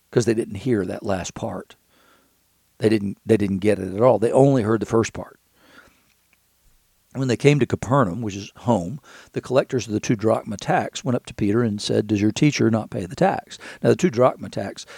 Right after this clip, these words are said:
was the temple tax. It, it was for the maintenance and the upkeep and all that stuff. And so Peter said, "Yes." And when he came into the house, Jesus spoke to him first, saying, "What do you think, Simon? From whom do kings of the earth take toll or tax, from their sons or from others?"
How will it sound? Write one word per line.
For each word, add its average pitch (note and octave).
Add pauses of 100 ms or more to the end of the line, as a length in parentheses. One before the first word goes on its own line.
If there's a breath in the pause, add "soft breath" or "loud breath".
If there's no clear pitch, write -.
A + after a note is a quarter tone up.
(120)
was B2
the A2
temple B2+
tax. - (140)
It, B2+
it B2+
was G#2+
for B2
the G#2
maintenance A2+
and G#2+
the G#2
upkeep - (380 soft breath)
and G#2+
all G2
that D#3
stuff. -
And A#2
so A2+ (720)
Peter A#2+
said, G2+
"Yes." C#3+ (1800)
And C3
when C#3
he C3+
came A#2+
into G#2+
the F#2+
house, B2+
Jesus D#3
spoke A2+
to G#2+
him A#2
first, C#3
saying, C3
"What G#3+
do C#4
you G3+
think, A2
Simon? A2+ (580 loud breath)
From F#3+
whom C#4+
do E3
kings D3+
of A#2+
the A#2
earth C#3+
take C3
toll B2+
or A#2
tax, -
from B2+
their A#2+
sons C3
or B2+
from D3
others?" A#2